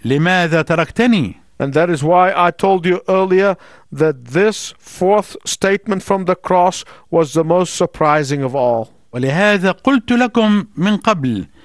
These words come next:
Speaker 1: إن هذه الكلمة الرابعة من الصليب كانت أكثر الكلمات مدعاة للدهشة.
Speaker 2: How can the Father and the Son, who have eternally been in unity,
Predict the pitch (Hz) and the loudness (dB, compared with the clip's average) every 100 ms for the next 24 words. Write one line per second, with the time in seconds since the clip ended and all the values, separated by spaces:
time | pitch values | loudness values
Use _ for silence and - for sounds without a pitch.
0 | - - _ - 160 165 208 220 190 202 | -20 -20 _ -4 0 0 2 2 0 -2
1 | - 226 214 196 185 190 190 220 190 160 | 0 0 2 0 0 0 2 2 2 0
2 | 131 - - 175 160 - 185 190 131 - | -4 -6 -4 -2 -2 -2 0 0 -2 -6
3 | - - - _ - 185 190 185 165 214 | -18 -20 -20 _ -2 0 2 0 0 -4
4 | 262 - 220 202 - 208 202 208 214 170 | -2 -2 0 0 0 0 2 2 2 0
5 | - 175 170 160 196 175 175 170 160 135 | 0 0 0 0 0 0 -2 -2 -2 -2
6 | 160 - 135 101 - _ _ - 190 226 | -4 -2 -6 -8 -12 _ _ 0 2 2
7 | 220 208 196 190 - 202 208 196 - 196 | 0 -2 -2 -2 0 2 2 0 -2 -2
8 | 185 180 - 202 185 139 - - - - | -2 -2 -2 0 0 -4 -10 -20 -8 -2
9 | 202 196 175 - 185 - 208 214 202 190 | 2 2 0 -2 -2 0 0 2 2 0
10 | 185 147 202 202 190 - 190 185 185 208 | -2 -2 -2 -2 -4 -2 0 0 0 0
11 | 220 208 - 165 139 | 2 2 0 -2 -2